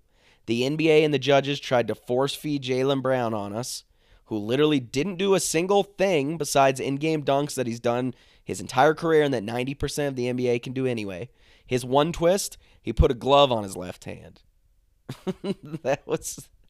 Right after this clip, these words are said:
that was it. That was his big, that was his move. Brutal.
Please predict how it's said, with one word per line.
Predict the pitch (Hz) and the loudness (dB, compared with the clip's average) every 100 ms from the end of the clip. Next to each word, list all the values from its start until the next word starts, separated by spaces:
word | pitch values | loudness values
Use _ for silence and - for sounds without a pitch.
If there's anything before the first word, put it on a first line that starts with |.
| _ - - | _ -20 -6
that | 220 247 - - - 147 | -4 -4 -6 -4 6 6
was | 147 | 6
it. | 147 143 | 6 6
That | 131 | 6
was | 139 | 2
his | - 131 | 0 -6
big, | 113 123 127 120 117 - | -4 0 0 -2 -6 -2
that | 131 | 0
was | 139 | 0
his | 127 120 | -2 -2
move. | 123 127 113 80 - _ _ - - _ _ _ _ _ _ _ _ - | 0 2 0 -4 -14 _ _ -20 -20 _ _ _ _ _ _ _ _ -16
Brutal. | 110 104 131 139 123 92 - | -12 -2 0 2 2 -2 -8